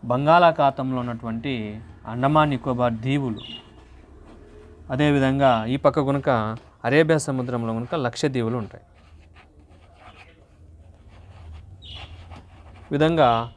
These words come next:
ఆరు ప్రధాన భూస్వరూపాలుగా ఉంటాయి.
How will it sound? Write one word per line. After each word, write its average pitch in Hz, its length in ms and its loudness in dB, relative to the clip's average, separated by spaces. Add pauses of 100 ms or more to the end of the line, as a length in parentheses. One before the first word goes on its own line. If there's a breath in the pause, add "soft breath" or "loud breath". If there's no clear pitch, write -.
(500 soft breath)
ఆరు 135 280 2
ప్రధాన 143 540 0 (540)
భూస్వరూపాలుగా 135 800 2
ఉంటాయి. 95 300 -6